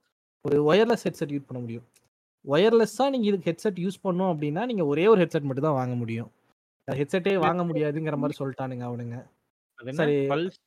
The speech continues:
Speaker 1: ஹெட்-,
Speaker 2: ஏதோ
Speaker 1: பல்ஸ்,
Speaker 2: பல்ஸ்ன்னு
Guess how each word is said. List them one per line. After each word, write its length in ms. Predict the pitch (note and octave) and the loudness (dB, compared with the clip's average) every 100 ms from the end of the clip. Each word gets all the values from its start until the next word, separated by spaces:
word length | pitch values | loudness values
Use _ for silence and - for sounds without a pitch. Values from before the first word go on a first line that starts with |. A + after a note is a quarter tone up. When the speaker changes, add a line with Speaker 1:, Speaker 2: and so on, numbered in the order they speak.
| _ | _
Speaker 1:
ஹெட்-, 160 | D3 D3 _ _ _ _ _ _ _ _ _ _ _ _ | -10 -10 _ _ _ _ _ _ _ _ _ _ _ _
Speaker 2:
ஏதோ 160 | C3 D#3+ | -2 2
Speaker 1:
பல்ஸ், 40 | |
Speaker 2:
பல்ஸ்ன்னு 480 | E3+ C#3 D3+ D#3 | 4 2 -2 -4